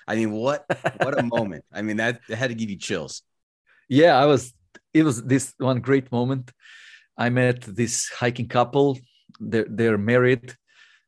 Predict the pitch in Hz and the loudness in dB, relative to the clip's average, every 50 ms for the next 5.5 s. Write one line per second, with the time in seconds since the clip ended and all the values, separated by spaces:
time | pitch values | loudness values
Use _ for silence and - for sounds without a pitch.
0 | _ _ 104 104 110 117 120 123 127 123 120 127 127 127 127 127 123 - - 117 | _ _ -6 -2 0 2 2 4 4 4 4 6 6 4 4 2 -2 -6 -6 -4
1 | 107 101 95 95 92 90 90 - - - 135 131 127 - 135 - - 139 139 139 | -4 -2 -2 -2 -2 -4 -6 -8 -4 -2 -2 -2 -2 -2 -6 -4 0 0 0 0
2 | - - _ _ _ _ _ - - - - - - - _ _ _ _ _ _ | -2 -6 _ _ _ _ _ -20 -20 -20 -20 -20 -20 -20 _ _ _ _ _ _
3 | _ _ _ _ _ _ - 117 107 104 101 98 95 95 98 104 107 - - 196 | _ _ _ _ _ _ -2 0 0 2 2 0 0 0 -2 -4 -6 -6 -2 0
4 | 240 240 226 220 220 220 214 208 202 190 160 131 - - 156 156 147 139 139 127 | 2 4 4 6 6 6 8 8 8 6 4 2 0 -2 0 0 2 2 0 0
5 | - 127 120 123 127 127 127 135 127 | 2 2 2 4 4 2 0 0 -4